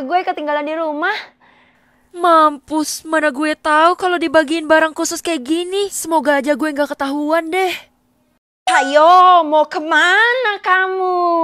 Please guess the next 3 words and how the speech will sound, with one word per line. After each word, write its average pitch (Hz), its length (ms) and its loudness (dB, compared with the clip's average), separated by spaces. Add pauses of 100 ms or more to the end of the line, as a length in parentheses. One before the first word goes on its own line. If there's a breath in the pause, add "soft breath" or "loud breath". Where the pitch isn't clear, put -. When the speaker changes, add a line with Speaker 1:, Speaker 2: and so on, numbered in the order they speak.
(840)
Speaker 1:
Eh, - 140 -4 (400 loud breath)
ibu 403 80 -2
tetangga, 381 800 2